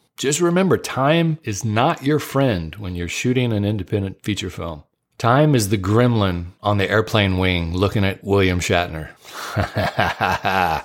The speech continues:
That's an old reference. Y'all have to look that up 'cause I'm not gonna give it away. So you're gonna break down your script into scenes,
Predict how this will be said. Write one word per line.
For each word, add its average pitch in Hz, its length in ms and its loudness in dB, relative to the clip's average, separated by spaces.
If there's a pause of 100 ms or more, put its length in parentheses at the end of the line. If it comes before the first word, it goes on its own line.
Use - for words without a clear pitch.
(160)
That's 101 160 -4
an 95 120 -4
old 95 600 2
reference. 87 800 0
Y'all 87 220 2
have 92 160 -2
to 90 80 -4
look 87 220 -2
that 92 200 2
up 90 180 0
'cause - 140 -10
I'm 87 140 -6
not 90 160 -6
gonna 85 140 -4
give 87 160 -4
it 85 60 -4
away. 82 380 -4 (360)
So - 120 -6
you're 135 180 -2
gonna 139 120 2
break 127 200 2
down 151 160 4
your 156 120 2
script 156 300 0
into 139 140 2
scenes, 202 680 2